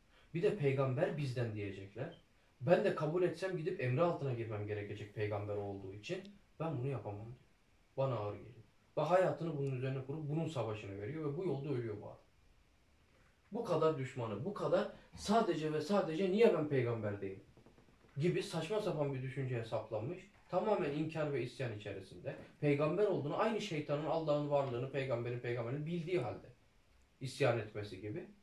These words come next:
Aynen bu kafirlikle, bu küfranla, bu şeyle, isyanla, işte bu kimse kafirdir. Bak bu biliyor Allah'ın var olduğunu.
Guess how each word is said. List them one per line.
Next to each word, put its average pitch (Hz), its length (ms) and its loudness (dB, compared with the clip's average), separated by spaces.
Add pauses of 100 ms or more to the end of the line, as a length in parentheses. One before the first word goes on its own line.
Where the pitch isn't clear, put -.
(200)
Aynen 185 400 4
bu 220 120 -6
kafirlikle, 139 720 -2
bu - 120 -4
küfranla, 135 560 -4
bu 202 120 -4
şeyle, 120 320 -2
isyanla, 151 580 -6 (140)
işte 175 260 2
bu 233 100 -4
kimse 190 360 -4
kafirdir. 139 440 0
Bak 135 180 0
bu 156 120 -4
biliyor 185 240 0
Allah'ın 101 320 -2
var 101 120 -8
olduğunu. - 360 -14